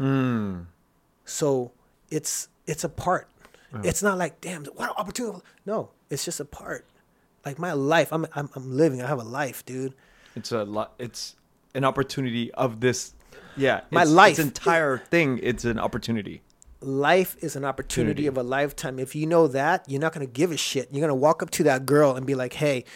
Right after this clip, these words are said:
Speaker 2: you're gonna go to your boss and be like, "I want that fucking f-, ten dollar raise, and I deserve it because blah, blah, blah, blah."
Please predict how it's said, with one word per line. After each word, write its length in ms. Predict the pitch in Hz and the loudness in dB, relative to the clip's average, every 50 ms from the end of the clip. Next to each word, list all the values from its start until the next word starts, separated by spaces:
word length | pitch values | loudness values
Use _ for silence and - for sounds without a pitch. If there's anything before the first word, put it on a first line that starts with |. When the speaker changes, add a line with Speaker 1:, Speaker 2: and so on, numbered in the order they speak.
| - - _ | -20 -8 _
Speaker 2:
you're 100 | 139 139 | 0 2
gonna 140 | 160 151 143 | 2 2 2
go 280 | 135 143 143 156 170 165 | 2 4 6 6 6 6
to 140 | - - | 2 0
your 80 | 151 139 | -2 -2
boss 340 | 127 135 135 131 135 131 - | 2 2 2 2 2 0 -2
and 80 | 139 127 | -6 -6
be 60 | 135 135 | -4 -4
like, 140 | 131 131 127 | -4 -2 -2
"I 40 | |
want 240 | 139 143 143 143 - | 0 0 0 0 0
that 140 | 139 131 123 | -2 -4 -4
fucking 540 | - - 139 - - 135 127 127 127 113 113 _ _ _ - 131 160 135 - | -2 -4 -4 -4 -4 -8 -10 -10 -12 -14 -18 _ _ _ -16 -14 -14 -14 -12
f-, 420 | - - - - - 156 143 139 - | -12 -12 -12 -4 -2 -2 -2 -2 -4
ten 160 | - - 160 147 | -2 -2 2 2
dollar 260 | 143 135 139 139 135 | 4 4 4 4 4
raise, 460 | 139 147 147 143 135 131 120 - - - _ _ _ | 2 4 4 2 2 0 -4 -8 -12 -16 _ _ _
and 80 | - 139 | -6 -4
I 60 | 139 139 | -2 -2
deserve 320 | 135 127 123 147 147 139 | -2 0 2 2 2 2
it 60 | 143 135 | 0 -6
because 260 | 123 - 139 127 117 | -4 -2 -2 -2 -2
blah, 200 | 113 131 135 131 | -2 -2 -2 0
blah, 160 | 135 139 135 | 0 -2 -2
blah, 180 | 127 135 131 127 | 0 -2 -2 -2
blah." 300 | 123 139 147 139 120 | -2 -2 -2 -2 -4